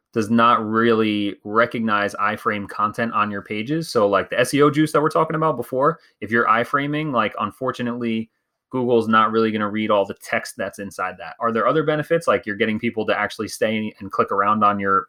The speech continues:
on your video on the page. That helps your search engine optimization for sure. Um, but it's not the same level of, like, the ridiculousness if you're using, like, the WordPress plugin, for, for instance. So at the gallery level, same thing. So you were, you're able to embed the gallery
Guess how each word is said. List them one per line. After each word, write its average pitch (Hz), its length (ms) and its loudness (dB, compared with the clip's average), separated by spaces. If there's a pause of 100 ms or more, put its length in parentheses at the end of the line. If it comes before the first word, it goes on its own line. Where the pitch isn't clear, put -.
(160)
on 107 180 2
your 113 160 2
video 113 300 2
on 107 120 0
the 98 80 -4
page. 120 340 -2
That 104 220 0
helps 123 220 0
your 127 160 -6
search 127 280 -4
engine 131 200 -8
optimization 127 540 -6
for 104 120 -8
sure. 117 400 0 (300)
Um, 101 340 4
but 113 120 2
it's 107 140 0
not 107 200 2
the 104 60 -6
same 104 280 -6
level 98 460 2
of, 92 140 -4
like, 87 400 -4 (160)
the 98 200 -8
ridiculousness 95 920 -10 (100)
if 107 200 -4
you're 95 140 -4
using, 95 360 -6
like, 92 200 -4
the 95 80 -4
WordPress 92 440 -2
plugin, 98 360 -4
for, - 240 -12
for 104 140 -2
instance. 113 340 -10 (360)
So 110 260 4
at 117 80 2
the 113 100 4
gallery 147 380 4
level, 110 260 4
same 107 280 -4
thing. 98 220 -2
So - 100 -10
you 120 280 0
were, 110 540 6
you're 113 180 -4
able 135 300 0
to 127 240 -4
embed 117 340 2
the 151 80 0
gallery 117 520 4